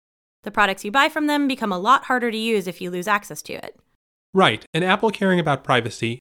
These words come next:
Speaker 2: is much more in line with its business interests as a device manufacturer than for companies like Google and Facebook, whose business models center on gathering information about you and using that information to target ads.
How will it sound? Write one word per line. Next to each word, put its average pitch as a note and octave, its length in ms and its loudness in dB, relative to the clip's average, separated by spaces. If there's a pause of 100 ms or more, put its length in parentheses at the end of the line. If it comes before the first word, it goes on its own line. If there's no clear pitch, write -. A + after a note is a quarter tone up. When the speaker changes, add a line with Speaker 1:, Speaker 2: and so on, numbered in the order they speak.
Speaker 2:
is A#2 160 -4
much C#3 280 -4
more F3+ 200 0
in D#3 160 -2
line B2 320 2
with A#2 140 -6
its - 120 -6
business D3+ 380 0
interests C3+ 420 -4
as A#2+ 160 -6
a A#2+ 60 -2
device E3 340 0
manufacturer A2+ 800 -2 (380)
than B2 160 2
for C3+ 100 -4
companies D3+ 420 -2
like B2+ 180 -2
Google C3+ 260 0
and A#2+ 120 -4
Facebook, E3 440 0 (280)
whose C#3 120 -6
business D3 340 -2
models C3+ 320 2
center C#3+ 260 -2
on B2 120 2
gathering B2+ 420 0
information A#2+ 480 -2
about C3 300 0
you G2+ 180 -6
and A#2+ 180 -6
using D3+ 280 0
that C#3+ 160 0
information B2+ 480 -2
to A#2 80 -2
target G#2+ 340 -4
ads. G#2 400 -10